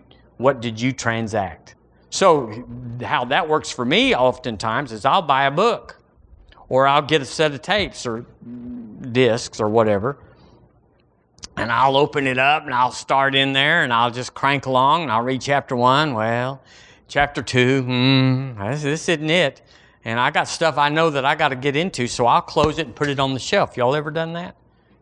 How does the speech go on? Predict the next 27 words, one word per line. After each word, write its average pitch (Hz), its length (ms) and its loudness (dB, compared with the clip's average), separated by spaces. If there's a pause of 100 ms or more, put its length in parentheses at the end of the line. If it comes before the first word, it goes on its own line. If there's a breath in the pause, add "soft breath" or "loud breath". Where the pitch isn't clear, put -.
Got 143 280 -2
you 147 100 2
a - 20 0
new 156 200 2
book 151 280 0
that's 107 200 -12
got 127 140 2
a 107 60 -6
hot 143 280 -2
title. 104 380 -4 (840 soft breath)
But 151 120 -2
then 214 200 0
down 196 300 2
the 175 80 2
road, 175 400 0
down 165 260 0
the 160 80 -2
road, 151 440 -2 (760)
you'll 156 220 2
just 156 260 -2
think 202 220 0
of 92 120 -2
it, 82 200 -16
that 131 240 -12
book, 139 440 -6 (800)
that 131 180 0
set. - 500 -4